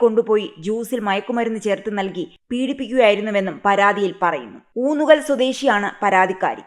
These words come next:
അഭിനയിക്കാൻ അവസരം വാഗ്ദാനം ചെയ്ത് പീഡിപ്പിച്ചെന്നാണ് നിവിനെതിരെ യുവതി നൽകിയിരിക്കുന്ന പരാതി. എറണാകുളം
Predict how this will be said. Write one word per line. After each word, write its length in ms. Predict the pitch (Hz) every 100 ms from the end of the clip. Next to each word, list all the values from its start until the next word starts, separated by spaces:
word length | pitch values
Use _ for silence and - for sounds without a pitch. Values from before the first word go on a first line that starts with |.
| _ 190
അഭിനയിക്കാൻ 480 | - 240 262 262 247 196
അവസരം 400 | 208 220 254 233 202
വാഗ്ദാനം 500 | 214 220 247 247 240
ചെയ്ത് 220 | 226 202 180 - 254
പീഡിപ്പിച്ചെന്നാണ് 760 | 262 294 - 269 247 208 202 - - 202
നിവിനെതിരെ 500 | 233 262 247 214 202 185
യുവതി 240 | 208 240 196
നൽകിയിരിക്കുന്ന 560 | 185 202 196 185 175 160 -
പരാതി. 360 | 185 165 - - _ 208
എറണാകുളം 460 | 214 233 233 240